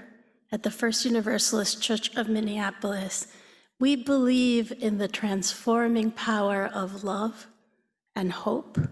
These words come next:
We believe in giving, receiving, and growing together.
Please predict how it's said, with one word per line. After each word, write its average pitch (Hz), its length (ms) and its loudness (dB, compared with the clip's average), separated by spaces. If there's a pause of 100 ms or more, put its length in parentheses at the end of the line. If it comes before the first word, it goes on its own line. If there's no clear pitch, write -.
(1160)
We 240 80 4
believe 233 500 2
in 214 280 0
giving, 233 760 2
receiving, 214 1000 0
and 196 200 -2
growing 196 520 -2
together. - 580 -6